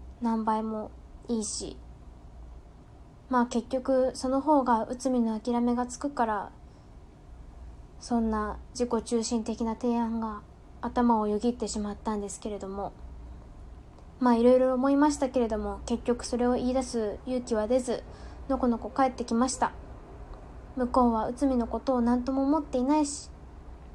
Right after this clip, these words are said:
相手が言われて困るようなことをわざわざ言うような気にもなりませんし、それでもまあいつかあまりにもムカッときちゃっ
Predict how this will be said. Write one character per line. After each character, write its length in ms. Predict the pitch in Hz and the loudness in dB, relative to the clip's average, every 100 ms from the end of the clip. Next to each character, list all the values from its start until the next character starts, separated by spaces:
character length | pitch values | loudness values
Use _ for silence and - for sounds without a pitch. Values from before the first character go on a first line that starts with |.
| - - - - | -18 -18 -14 -2
相 180 | 254 247 | 0 2
手 120 | 269 | 4
が 220 | 240 226 | 4 2
言 100 | 240 | 2
わ 100 | 240 | 4
れ 120 | 247 247 | 4 2
て 360 | - 247 247 - | 2 2 2 0
困 240 | 254 294 | 4 6
る 60 | 285 | 6
よ 120 | 247 | 6
う 40 | |
な 100 | 226 | 2
こ 120 | 226 | -4
と 180 | 233 294 | 2 6
を 160 | 233 - - - - - | 6 4 -8 -18 -10 2
わ 120 | 247 | 4
ざ 120 | 247 | 6
わ 80 | 226 | 4
ざ 140 | 220 | 2
言 200 | - 247 | 0 2
う 60 | 254 | 4
よ 140 | 285 | 4
う 40 | 269 | 4
な 160 | 226 | 2
気 140 | 226 240 | 0 0
に 100 | 254 | 2
も 220 | 233 - - - - - - | 2 -2 -8 -16 -16 -18 -4
な 120 | 233 | 0
り 120 | 233 240 | 4 4
ま 140 | 254 | 4
せ 160 | 277 302 | 2 0
ん 60 | |
し、 240 | 285 - - - - - - - - - - | 0 -4 -8 -14 -14 -16 -16 -16 -18 -18 -6
そ 120 | 247 | 0
れ 80 | 269 | 4
で 100 | 302 | 6
も 140 | 269 | 6
ま 160 | 247 254 | 6 2
あ 80 | 240 | 2
い 100 | 262 | -2
つ 160 | - | -2
か 320 | - 233 220 - | 6 6 4 0
あ 80 | |
ま 160 | 233 254 | 2 4
り 120 | 311 | 4
に 100 | 311 | 4
も 140 | 262 240 | 4 4
ム 140 | 233 | 4
カ 120 | 277 | 4
ッ 120 | 285 - | 2 2
と 140 | 247 | -4
き 100 | - | 0
ち 80 | |
ゃ 40 | |
っ 40 | 240 | -2